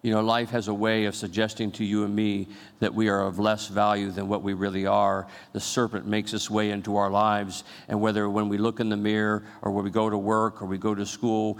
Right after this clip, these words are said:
just about every ti-, everywhere we go, the evil one wants to whisper into our ear, "You know, it's just a drop in the bucket. It's not worth it. You really don't matter."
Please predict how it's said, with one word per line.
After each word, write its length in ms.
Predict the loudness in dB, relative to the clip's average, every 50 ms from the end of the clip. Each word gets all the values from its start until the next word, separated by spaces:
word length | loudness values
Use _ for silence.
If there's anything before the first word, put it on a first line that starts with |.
| -10 -18 -6
just 220 | -4 -4 -2 0
about 220 | 2 2 2 2
every 220 | 2 0 0 -2 -4
ti-, 200 | -6 -4 -4 -2
everywhere 560 | -2 0 0 0 -2 0 2 2 2 2 2
we 140 | 2 0 -2
go, 400 | 0 2 2 4 4 2 0 -4 -8 -12 -12 -2
the 80 | 0
evil 280 | 2 2 2 2 0 0
one 200 | 2 0 0 0
wants 220 | 0 0 0 -2
to 80 | -6 -4
whisper 360 | -2 -2 -2 -2 -2 -2 -2
into 220 | -2 -2 -2 0 0
our 140 | 0 0
ear, 260 | 0 0 0 0 0 -2 -6 -16 -6
"You 140 | -2 0 0
know, 380 | 2 2 2 2 0 -2 -4 -6 -12 -10 -6
it's 200 | -6 -6 -6 -6
just 220 | -6 -8 -6 -6
a 60 | -8
drop 360 | -8 -4 -2 -2 -2 -2 -4 -6
in 60 | -6
the 80 | -6
bucket. 380 | -4 -2 -4 -4 -4 -6 -8 -8 -8 -14 -10 -6
It's 240 | -6 -6 -6 -6 -6
not 240 | -6 -6 -6 -6 -6
worth 340 | -6 -6 -6 -6 -4 -6
it. 100 | -8 -8 -8 -14 -20 -10 -6
You 140 | -4 -4 -2
really 340 | -2 -2 -2 -2 -2 -4 -6
don't 440 | -4 -4 -4 -4 -4 -6 -8 -12 -14
matter." 640 | -12 -10 -10 -10 -10 -12 -12 -14 -16 -18 -18 -20